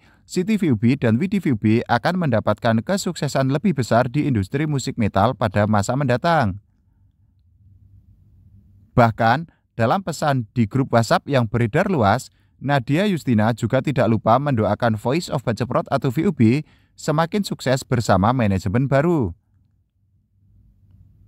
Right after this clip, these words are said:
Selain itu, Nadia Justina juga berharap para penggemar musik metal dan para balaceprot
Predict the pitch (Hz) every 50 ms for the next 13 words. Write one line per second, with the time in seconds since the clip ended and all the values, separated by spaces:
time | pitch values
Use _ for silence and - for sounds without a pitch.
0 | _ - - - - - - - - 147 135 135 131 131 131 131 123 120 - -
1 | 104 101 104 123 139 - _ _ _ - 120 135 135 123 - 131 135 190 226 196
2 | 147 - - 127 107 104 110 117 110 123 117 - 131 127 110 - 107 101 92 90
3 | 90 92 107 131 - - 127 120 127 139 - - 170 131 123 117 113 113 110 110
4 | 123 165 165 - - - 143 135 120 - 101 104 120 120 - 120 113 110 - 120
5 | 123 143 202 202 - 151 127 120 - - - - 117 101 113 139 -